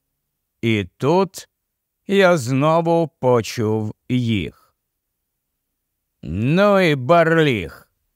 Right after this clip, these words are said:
сказали черевики. «Ви що, встигли розгледіти мою квартиру?» На кінчиках шнурків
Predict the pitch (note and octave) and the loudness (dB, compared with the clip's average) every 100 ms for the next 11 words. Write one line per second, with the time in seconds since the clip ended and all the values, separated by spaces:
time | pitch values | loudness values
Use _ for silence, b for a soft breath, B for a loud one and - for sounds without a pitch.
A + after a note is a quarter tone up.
0 | - - - A#2 G#2+ B2 A2+ A#2 - C3 | -20 -8 0 2 2 2 2 0 -2 0
1 | A#2 B2 A#2+ G2 - - _ _ _ _ | 0 2 0 -2 -8 -16 _ _ _ _
2 | _ - F#2 A#2+ C#3 B2+ - F3 C3+ D2+ | _ -10 -6 -2 -2 -4 -4 -2 -2 -6
3 | _ _ _ _ _ - - D3+ F3 F3+ | _ _ _ _ _ -16 -6 -2 0 0
4 | F#3 E3+ E3 C3 C3+ F#3 E3+ D3 D#3 D3+ | 2 2 0 -2 0 2 2 0 0 0
5 | D#3+ E3 C3+ B2+ - C#3+ E3+ B3 A3+ _ | -2 -2 -2 -4 -2 -2 0 0 -2 _
6 | _ _ _ _ _ _ _ B2+ D#3+ F3 | _ _ _ _ _ _ _ -2 -2 -2
7 | - G3+ G#3+ F#3+ G3 D#3 F#3+ D#3+ - F#3 | -2 -2 0 0 -2 0 -2 -2 -4 -2
8 | F3 D3 G3 A3 C3+ | -2 -2 -2 0 -2